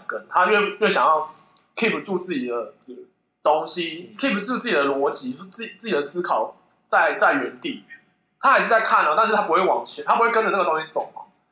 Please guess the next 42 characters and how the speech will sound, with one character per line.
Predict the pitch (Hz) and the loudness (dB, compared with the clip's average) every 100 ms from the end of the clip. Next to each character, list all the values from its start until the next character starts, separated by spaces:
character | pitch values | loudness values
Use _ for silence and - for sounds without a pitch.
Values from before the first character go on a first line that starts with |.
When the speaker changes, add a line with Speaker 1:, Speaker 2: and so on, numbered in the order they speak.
| _ _ | _ _
Speaker 1:
但 | 262 | 0
是 | 269 | 4
大 | 262 | 6
家 | 254 | 6
都 | 254 | 4
在 | 247 | 4
跟 | 226 | 4
着 | 208 | 4
那 | 208 | 2
个 | 190 | 4
走 | - | 2
的 | 131 | 0
时 | - | 2
候， | 175 196 - - | 4 4 0 -16
其 | - 208 | -14 -4
实 | 185 175 - _ _ _ _ _ _ _ - | -2 -4 -10 _ _ _ _ _ _ _ -6
没 | 190 | 0
有 | 240 | 0
什 | |
么 | 185 143 | 0 -4
区 | - 185 | -6 -10
别 | 180 135 | -10 -8
啊。 | 113 117 123 | -6 -6 -10
你， | 135 143 147 | -14 -16 -12
你 | 175 | -8
说 | 196 240 | 0 0
你 | 214 | 2
今 | 220 | 2
天 | 226 | 0
去 | 240 226 | 0 0
一 | |
个， | 196 185 185 - _ _ _ _ _ _ _ _ _ _ _ _ _ | 4 2 0 -10 _ _ _ _ _ _ _ _ _ _ _ _ _
去 | - 233 | -6 -2
一 | |
个 | 202 196 | 0 0
音 | 196 | 2
乐 | 220 | 2
场 | 185 - 120 | 2 0 -2
合， | 131 123 | -2 -2
你 | 127 127 | -2 -6
觉 | 151 | 0
得 | 156 147 139 | 2 2 -2